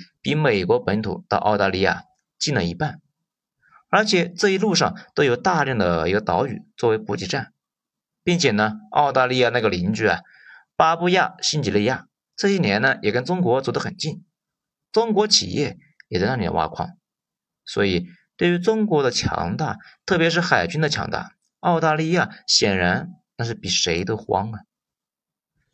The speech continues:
本来那就看着情况不太对，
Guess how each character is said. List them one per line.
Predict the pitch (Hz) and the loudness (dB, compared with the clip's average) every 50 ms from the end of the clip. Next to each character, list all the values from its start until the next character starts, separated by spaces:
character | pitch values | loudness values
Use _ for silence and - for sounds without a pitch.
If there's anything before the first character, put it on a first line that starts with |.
| _ _ _ _ _ _ | _ _ _ _ _ _
本 | 175 180 175 175 | 2 2 4 2
来 | 175 196 214 - - - - - | 2 2 2 -2 -6 -12 -20 -2
那 | - 151 | -2 0
就 | 151 151 | 0 2
看 | 147 170 | 2 2
着 | 151 135 | 2 2
情 | - - 107 110 | 0 0 0 0
况 | 120 131 120 104 | 0 0 0 0
不 | 95 98 | 0 2
太 | 110 98 | 0 2
对， | 92 98 90 78 - - - | 2 0 -2 -2 -4 -10 -16